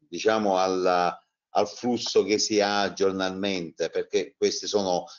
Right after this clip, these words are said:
lavoretti d'élite, eh, sono un pochettino più, eh, giustamente dico, lavoretti d'élite. Eh, comunque, mm, la presentazione è stata molto affascinante, bella e,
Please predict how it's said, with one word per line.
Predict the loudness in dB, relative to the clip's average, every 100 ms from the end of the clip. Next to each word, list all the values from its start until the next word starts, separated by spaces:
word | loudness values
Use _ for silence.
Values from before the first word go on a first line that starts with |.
| -4
lavoretti | 2 4 4 2 -4 -2
d'élite, | 0 0 -4 -10 -8 -6 -6
eh, | -10 -8 -8 -8 -8
sono | -8 -6
un | -6
pochettino | -4 -6 -8 -10 -10
più, | -8 -6 -4 -4 -4 -4 -4 -6 _ _ _ _ _
eh, | -12 -10 -8 -10 -10 -10 -12 -16 -18 -20 _ _ _ _
giustamente | -8 -4 -2 -2 -2 -2 -2 -2 _ _
dico, | -8 -4 -2 -2 -2 -4
lavoretti | 0 4 4 2 -4 -10
d'élite. | -8 -10 -12 _ -12 -12 -12 _ _ _ -20 -20 -14
Eh, | -6 -2 0 2 2
comunque, | 4 4 4 0 -4 _ -20 -20 _
mm, | -8 -6 -4 -6 -6 -6 -6 -6 -2
la | 0
presentazione | 0 0 0 0 -2
è |
stata | 0 0 2
molto | 2 0 2
affascinante, | 2 0 -4 -2 -2 -2 -2 -2
bella | 0 0 0 -4 -4 -6
e, | -6 -6 -4 -4 -4 -6 -8